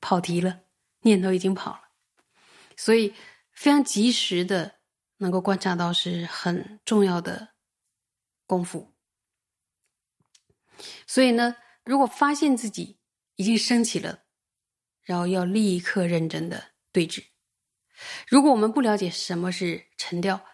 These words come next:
然后直接去修定的话呢，很有可能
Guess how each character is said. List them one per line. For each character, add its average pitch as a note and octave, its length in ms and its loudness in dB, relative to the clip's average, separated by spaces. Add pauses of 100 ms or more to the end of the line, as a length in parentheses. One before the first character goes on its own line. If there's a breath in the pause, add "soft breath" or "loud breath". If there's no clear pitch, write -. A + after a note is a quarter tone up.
(160 soft breath)
然 F#3 160 2
后 F#3+ 60 2
直 F#3+ 140 0
接 F#3+ 180 4
去 F3+ 380 -2 (120)
修 G3+ 320 2
定 G3+ 220 2
的 E3+ 100 -4
话 F3+ 220 -4
呢， F#3 140 -14 (500)
很 G3+ 300 2
有 G3 180 4
可 F#3 160 -2
能 F3+ 220 -8